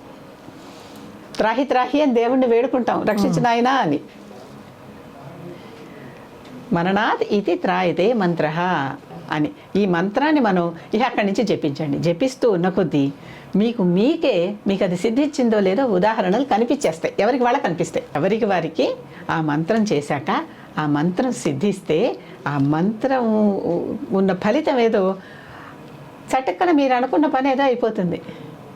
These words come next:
Speaker 1: ఇవాళ నేను విజయలక్ష్మి గారు కలిసి ఏదో గుడికి వెళ్దాం అనుకుంటే ఆ పని అయిపో-, అనుకోకుండానే మీరు వచ్చి నన్ను అడగటమో, నేను వచ్చి మిమ్మల్ని అడగటమో, లేకపోతే ఇద్దరు కలిసి ఆ గుడిలో కలుసుకోవటమో అవుతుంది, ఆ పని అయిపోతుంది.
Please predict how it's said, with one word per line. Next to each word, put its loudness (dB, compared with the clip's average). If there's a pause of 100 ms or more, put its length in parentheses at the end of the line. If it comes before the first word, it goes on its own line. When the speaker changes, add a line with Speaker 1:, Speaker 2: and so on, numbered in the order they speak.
(360)
Speaker 1:
ఇవాళ 4
నేను 4
విజయలక్ష్మి 2
గారు 4
కలిసి 2
ఏదో 2
గుడికి 2
వెళ్దాం 2
అనుకుంటే 0
ఆ 4
పని 0
అయిపో-, -2
అనుకోకుండానే 2 (320)
మీరు 4
వచ్చి 2
నన్ను 2
అడగటమో, 2
నేను 2
వచ్చి 0
మిమ్మల్ని 4
అడగటమో, 2
లేకపోతే 4
ఇద్దరు 4
కలిసి 4
ఆ 6
గుడిలో 6
కలుసుకోవటమో 4
అవుతుంది, 4
ఆ 4
పని 2
అయిపోతుంది. 0